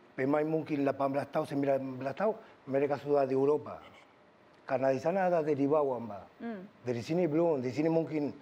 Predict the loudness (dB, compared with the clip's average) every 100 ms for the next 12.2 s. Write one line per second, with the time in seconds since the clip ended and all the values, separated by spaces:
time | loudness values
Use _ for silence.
0 | -20 -12 -2 0 0 -2 2 2 2 0
1 | -2 -2 -2 -2 -6 -16 -6 0 0 2
2 | 4 4 4 2 -2 -20 -20 -20 -20 -20
3 | -20 -20 -20 -20 -8 -2 2 2 4 2
4 | 2 0 0 -2 0 -2 0 -2 0 0
5 | 0 -2 0 0 0 0 2 2 2 -2
6 | -4 -4 -6 -12 -14 -8 0 2 2 0
7 | 2 4 2 0 -6 -2 -2 -2 -4 -8
8 | -16 -16 -16 -20 -10 -2 2 2 0 -2
9 | 2 2 2 0 -6 -16 -20 -20 -20 -20
10 | -14 -8 0 0 2 0 0 -6 -2 0
11 | 2 2 0 -2 -4 -2 0 0 -2 -8
12 | -8 -10